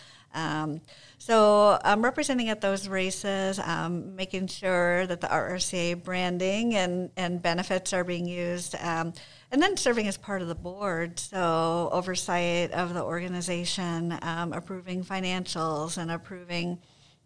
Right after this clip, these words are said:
um, other motions that are made, um, through the board of directors. So a lot of that's done electronically,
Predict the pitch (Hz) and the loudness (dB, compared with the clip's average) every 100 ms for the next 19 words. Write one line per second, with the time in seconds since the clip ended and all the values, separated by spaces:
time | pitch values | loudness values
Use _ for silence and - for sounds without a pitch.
0 | - 175 170 175 170 - 185 180 170 170 | -4 0 2 2 -2 0 0 2 0 0
1 | 180 175 170 165 165 160 165 165 185 - | -4 -2 -2 -2 -4 -4 -2 -4 -4 -8
2 | 165 160 170 175 180 175 170 170 170 165 | -8 -8 -10 -12 -18 -12 -6 -6 -4 -4
3 | 165 - 175 175 185 190 202 196 196 - | -4 -2 -2 2 4 6 6 4 2 0
4 | 190 175 170 175 - 180 180 185 180 175 | 0 0 -2 -4 -6 -4 -6 -8 -8 -6